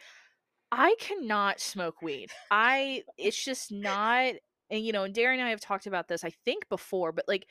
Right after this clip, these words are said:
Speaker 1: it's not, it is not our
Speaker 2: No. Mm,
Speaker 1: devil's
Speaker 2: not a
Speaker 1: lettuce of
Speaker 2: good time.
Speaker 1: choice.
Speaker 2: No.
Speaker 1: Uh-uh. It's not
Speaker 2: Mm-mm.
Speaker 1: good.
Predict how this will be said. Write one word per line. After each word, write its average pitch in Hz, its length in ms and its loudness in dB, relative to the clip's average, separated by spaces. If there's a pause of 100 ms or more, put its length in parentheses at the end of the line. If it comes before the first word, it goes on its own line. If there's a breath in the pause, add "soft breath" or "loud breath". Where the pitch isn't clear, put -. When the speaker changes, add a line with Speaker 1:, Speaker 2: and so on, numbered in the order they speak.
(260 soft breath)
Speaker 1:
it's 302 300 -2
not, 226 460 2
it 233 140 2
is 247 220 -4
not 208 320 2
our 185 220 4
Speaker 2:
No. 170 60 -12 (360)
Mm, 190 60 -12
Speaker 1:
devil's 190 360 -2
Speaker 2:
not 208 80 2
a 208 40 4
Speaker 1:
lettuce 247 180 2
of 233 60 4
Speaker 2:
good 190 100 -2
time. 160 400 2
Speaker 1:
choice. - 320 -12
Speaker 2:
No. 160 460 -10
Speaker 1:
Uh-uh. 160 420 -8 (280)
It's 196 240 -10
not 190 260 -6
Speaker 2:
Mm-mm. - 40 -12
Speaker 1:
good. 160 300 -4